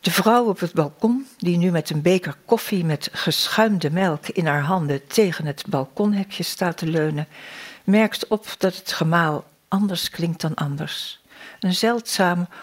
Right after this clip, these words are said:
hoog gezoem doorstemt het gebruikelijke borrelen en grommen van de pompen. Met kalme interesse kijkt ze hoe de grijparm in beweging komt en naar het krooshek toe beweegt.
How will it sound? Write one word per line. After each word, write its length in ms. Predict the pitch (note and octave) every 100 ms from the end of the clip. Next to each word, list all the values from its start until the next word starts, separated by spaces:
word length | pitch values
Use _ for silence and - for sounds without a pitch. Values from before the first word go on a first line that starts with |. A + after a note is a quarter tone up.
| - - - _
hoog 540 | - A3 A#3 A3+ - -
gezoem 600 | - E3 D#3+ G#3+ A#3+ C#4 - _ _ - - - _
doorstemt 760 | F3+ F#3 - - A3 A3+ G#3+ -
het 220 | G3 -
gebruikelijke 760 | - F3 E3 G3+ G#3 E3 E3+ D3
borrelen 500 | D3 F3+ G#3 G#3+ A3 - _ - -
en 180 | E3
grommen 520 | D#3+ - E3+ G3 G#3 G3+
van 180 | F3+
de 80 | F3+
pompen. 460 | - E3 D3+ - E3 - _ _ - - - - - -
Met 220 | F#3 -
kalme 380 | - A3 A3 A3
interesse 580 | G#3 - F3+ - - D#3 - - _ - - - _
kijkt 360 | A3 G#3 -
ze 180 | - -
hoe 220 | E3+ F#3+
de 140 | E3+ D#3+
grijparm 840 | - F3+ G3+ G#3 - - F#3 F#3 F#3
in 160 | E3+
beweging 500 | E3+ E3+ F3 - E3
komt 380 | - D3+ D#3 - - - - - _
en 120 | E3
naar 140 | E3 D#3
het 160 | D3
krooshek 640 | - E3 E3+ - D#3+ D3+
toe 200 | - D#3
beweegt. 580 | D3 C#3+ D3 D3 - -